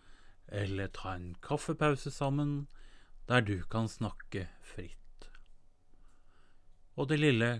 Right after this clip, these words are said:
kan bety så mye. Husk nå at du er ingen byrde. Du er derimot en gave. Og jeg vet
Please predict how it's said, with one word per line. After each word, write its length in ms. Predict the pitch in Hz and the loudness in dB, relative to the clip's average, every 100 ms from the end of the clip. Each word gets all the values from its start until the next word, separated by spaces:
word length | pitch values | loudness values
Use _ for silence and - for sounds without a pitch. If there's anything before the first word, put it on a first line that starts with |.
| - | -4
kan 300 | - 113 110 107 | 0 0 2 -2
bety 460 | - 95 92 92 - - | -4 -4 -2 -4 -6 -10
så 160 | - 95 | -6 -4
mye. 280 | 87 78 - - - - - - - - - - - - - - - - - - - - - - - - - - - - - - - - - | -6 -10 -14 -12 -12 -14 -14 -14 -14 -16 -14 -14 -12 -14 -16 -18 -16 -16 -14 -16 -18 -18 -16 -16 -14 -14 -14 -16 -20 -20 -18 -20 -20 -18 2
Husk 320 | 165 165 - | 2 2 0
nå 200 | 107 104 113 98 - - | 0 2 0 -4 -10 -4
at 200 | 113 - - | -4 -4 -4
du 220 | 104 110 | -2 -2
er 480 | - 95 95 104 - - | -2 -4 -2 -2 -4 -6
ingen 480 | 101 95 98 101 90 - | -4 -4 -4 -6 -10 -8
byrde. 480 | 104 90 87 - - - - - - - - - - - - - - - - - - - | -8 -6 -8 -8 -10 -12 -20 -20 -20 -20 -20 -20 -20 -20 -20 -16 -16 -16 -18 -20 -20 -8
Du 140 | 117 135 | 2 4
er 160 | 117 | 6
derimot 520 | 110 110 107 110 117 | 4 2 2 0 -2
en 180 | 113 117 | -2 -2
gave. 480 | 110 127 123 101 131 - - - - - - - - - - - - - - - - - - - - - - - - - - - | 0 0 0 0 -2 -4 -12 -10 -10 -10 -10 -10 -12 -14 -16 -16 -16 -14 -16 -18 -18 -18 -16 -18 -18 -16 -16 -18 -16 -16 -16 -10
Og 80 | 120 | 0
jeg 120 | 135 131 | 4 6
vet 380 | 147 - - | 6 4 -8